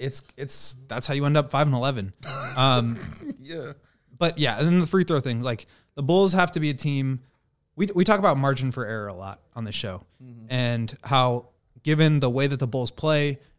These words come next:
Speaker 1: and the fact that in a lot of these games, they're gonna be at a talent deficit because teams around the league are just becoming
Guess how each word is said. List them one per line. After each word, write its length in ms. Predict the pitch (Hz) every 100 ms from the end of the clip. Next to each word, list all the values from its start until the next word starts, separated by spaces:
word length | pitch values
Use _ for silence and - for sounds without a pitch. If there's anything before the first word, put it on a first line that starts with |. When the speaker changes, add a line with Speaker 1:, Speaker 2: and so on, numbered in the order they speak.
| -
Speaker 1:
and 120 | 127
the 40 | 127
fact 280 | 143 127 -
that 320 | 127 120 - -
in 80 | 131
a 60 |
lot 180 | 131 139
of 20 |
these 140 | 135 120
games, 300 | 147 135 -
they're 120 | 131
gonna 160 | 127
be 420 | 117 120 120 117 110 _ _ _ -
at 120 | 127
a 40 | 127
talent 360 | - 185 208
deficit 580 | 117 113 117 123 139 -
because 360 | 127 139 123 -
teams 260 | 139 135 135
around 100 | 131
the 60 |
league 180 | 139 156
are 60 | 117
just 180 | 117 -
becoming 360 | 120 131 127